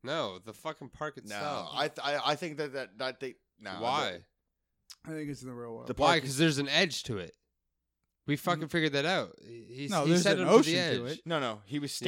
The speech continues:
Speaker 2: standing
Speaker 1: but
Speaker 2: at the
Speaker 1: there's
Speaker 2: edge,
Speaker 1: an edge
Speaker 2: and there
Speaker 1: to
Speaker 2: was
Speaker 1: it.
Speaker 2: still more
Speaker 3: There's
Speaker 2: nothingness
Speaker 3: still
Speaker 2: on there.
Speaker 3: other
Speaker 2: Like, he
Speaker 3: shit.
Speaker 2: was standing
Speaker 3: Yeah.
Speaker 2: there looking on into nothing.
Speaker 3: Wasn't
Speaker 2: That was,
Speaker 3: like it was a wall.
Speaker 2: that was just the horse wouldn't go any further.
Speaker 1: No, I think there's an edge to it.
Speaker 2: Nah.
Speaker 3: So you think the whole thing's under
Speaker 1: No,
Speaker 2: Flat
Speaker 1: I,
Speaker 2: Earth.
Speaker 1: I, no, I, I don't think it, I think it's an artificial
Speaker 2: Yeah, flat
Speaker 1: area.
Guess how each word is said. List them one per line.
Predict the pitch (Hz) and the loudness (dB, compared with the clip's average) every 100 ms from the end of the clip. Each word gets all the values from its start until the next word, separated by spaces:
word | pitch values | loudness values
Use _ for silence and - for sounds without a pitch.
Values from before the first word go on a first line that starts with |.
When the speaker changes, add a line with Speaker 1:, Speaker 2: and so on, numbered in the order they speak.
| 117 | 2
Speaker 2:
standing | 190 | 4
Speaker 1:
but | 180 | 2
Speaker 2:
at | |
the | 143 | 2
Speaker 1:
there's | 143 160 | 4 4
Speaker 2:
edge, | |
Speaker 1:
an | 165 | 4
edge | 147 127 | 0 0
Speaker 2:
and | 135 | 0
there | 139 | 0
Speaker 1:
to | |
Speaker 2:
was | 101 | -2
Speaker 1:
it. | |
Speaker 2:
still | 90 160 | -2 -2
more | 139 135 113 107 | 0 -2 -2 -4
Speaker 3:
There's | 110 | 0
Speaker 2:
nothingness | 117 175 156 107 | 0 2 2 2
Speaker 3:
still | 247 104 | 4 6
Speaker 2:
on | 104 | 4
there. | 98 95 | 4 4
Speaker 3:
other | 180 214 | 4 2
Speaker 2:
Like, | 101 - | 0 0
he | |
Speaker 3:
shit. | 208 | 0
Speaker 2:
was | 139 | 0
standing | - 143 139 | 0 0 4
Speaker 3:
Yeah. | 127 | 4
Speaker 2:
there | 120 | 4
looking | 123 123 117 | 2 2 2
on | 107 107 | 4 4
into | 95 95 | 2 2
nothing. | 98 92 95 | 2 0 0
Speaker 3:
Wasn't | - 233 | 2 2
Speaker 2:
That | |
was, | 226 | 2
Speaker 3:
like | 202 | 2
it | 196 | 2
was | 170 151 | 2 2
a | |
wall. | 139 156 190 135 - | 2 4 2 2 2
Speaker 2:
that | 139 | 2
was | 135 | 2
just | 127 | 2
the | 139 123 | 4 4
horse | 110 151 131 | 4 4 4
wouldn't | 127 117 107 | 2 0 2
go | 110 | 0
any | 104 | 0
further. | - 101 85 82 85 _ _ - | -2 -2 -4 -10 -14 _ _ -10
Speaker 1:
No, | 123 117 104 98 | -4 -2 -4 -4
I | 117 135 | -2 -2
think | - 147 - | -2 -8 -6
there's | 127 110 | -6 -6
an | 113 | -6
edge | 123 123 - | -4 -6 -10
to | 98 | -16
it. | 78 - - | -18 -20 -18
Speaker 2:
Nah. | 82 58 64 - 90 _ | -16 -16 -18 -20 -20 _
Speaker 3:
So | - | -4
you | 139 | -2
think | 139 160 120 | -2 -4 -6
the | |
whole | 123 151 | -6 -6
thing's | - 117 113 | -6 -12 -14
under | 113 - | -14 -10
Speaker 1:
No, | 120 | 2
Speaker 2:
Flat | 139 135 | 6 8
Speaker 1:
I, | 120 | 6
Speaker 2:
Earth. | 123 | 4
Speaker 1:
I, | |
no, | 147 135 | 4 2
I, | 107 127 117 101 | 2 0 0 -2
I | |
don't | 143 131 | -2 -2
think | - 117 | -4 -6
it, | 113 - | -8 -6
I | 117 | -8
think | 131 131 | -6 -8
it's | 110 - | -8 -6
an | |
artificial | 107 98 - 107 - | -4 -4 -6 -8 -6
Speaker 2:
Yeah, | 95 | 0
flat | 131 131 | 6 8
Speaker 1:
area. | 120 | 8